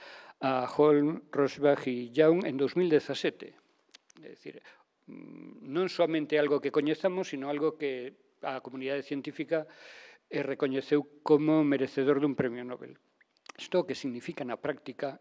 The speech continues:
é que unha gran parte do funcionamento do noso corpo,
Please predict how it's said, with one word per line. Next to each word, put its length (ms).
é 160
que 320
unha 160
gran 320
parte 400
do 80
funcionamento 720
do 80
noso 320
corpo, 400